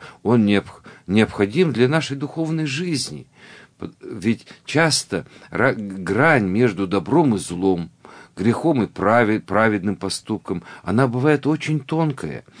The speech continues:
и перешагнуть её бывает очень легко, не заметим мы этого.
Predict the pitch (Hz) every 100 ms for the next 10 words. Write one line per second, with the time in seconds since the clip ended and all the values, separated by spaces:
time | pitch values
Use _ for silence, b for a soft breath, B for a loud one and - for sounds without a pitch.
0 | B B 98 - 123 123 - 127 143 185
1 | 180 147 135 135 147 147 147 131 143 127
2 | 127 147 - - 151 85 80 101 110 135
3 | 135 107 - 78 78 76 71 64 65